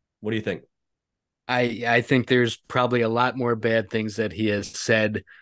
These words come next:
Speaker 2: probably in person or behind closed doors, or done things that perhaps in time we will learn more about, but it's probably
Speaker 1: Yeah.
Speaker 2: not good. And also, he,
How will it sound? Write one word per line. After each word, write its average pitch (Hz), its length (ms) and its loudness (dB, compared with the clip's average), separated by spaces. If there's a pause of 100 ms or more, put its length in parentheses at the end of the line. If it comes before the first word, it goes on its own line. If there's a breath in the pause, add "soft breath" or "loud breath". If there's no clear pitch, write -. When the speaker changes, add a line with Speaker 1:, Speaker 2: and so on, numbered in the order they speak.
(160 soft breath)
Speaker 2:
probably 110 340 2
in 104 100 -2
person 135 640 6
or 107 480 0 (100)
behind 110 440 0 (100)
closed 104 360 -2
doors, 120 540 4
or 98 160 -6
done 117 380 0
things 110 540 0
that 95 340 -2 (580 loud breath)
perhaps 117 460 0
in 113 100 2
time 110 360 0
we 101 100 0
will 98 240 -4
learn 92 220 -4
more 87 240 -8
about, - 400 -12
but 87 240 -14
it's - 180 -18
probably 135 520 6
Speaker 1:
Yeah. 120 120 2
Speaker 2:
not 110 320 -2
good. 92 340 -4 (380 loud breath)
And 117 220 0
also, 131 420 6
he, 123 260 2